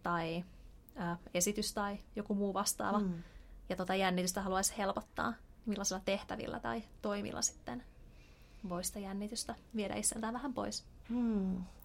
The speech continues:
Speaker 2: Ensimmäiseksi mä sanoisin impron sääntöjä <laughs> tai ohjenuoria mukaillen, että hyväksy se jännitys. Se tulee sen takia, että sä tiedät, että sä oot menossa tilanteeseen, jossa sä haluat olla skarppi. Ja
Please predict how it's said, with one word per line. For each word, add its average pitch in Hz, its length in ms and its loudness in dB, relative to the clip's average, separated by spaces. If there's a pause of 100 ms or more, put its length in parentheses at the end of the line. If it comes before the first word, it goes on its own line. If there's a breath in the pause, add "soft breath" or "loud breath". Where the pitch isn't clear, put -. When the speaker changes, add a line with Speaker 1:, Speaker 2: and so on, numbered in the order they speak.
(120)
Speaker 2:
Ensimmäiseksi 214 580 6
mä 196 60 0
sanoisin 180 440 4
impron 180 500 2 (460)
sääntöjä 147 640 2 (180)
<laughs> - 200 -6
tai - 160 2
ohjenuoria 147 720 0
mukaillen, 143 600 -2
että - 220 -6
hyväksy - 380 -2
se - 180 -6
jännitys. - 640 -10 (1300 loud breath)
Se - 140 -2
tulee 208 320 4
sen 226 200 0
takia, 190 220 2
että 180 100 -4
sä 180 60 0
tiedät, 160 340 2
että 143 160 -4
sä 151 60 -4
oot 139 120 -8
menossa 143 360 -6
tilanteeseen, 170 520 0
jossa - 180 -4
sä - 100 -6
haluat 139 380 0
olla - 140 -4
skarppi. - 600 -6 (240)
Ja 165 220 0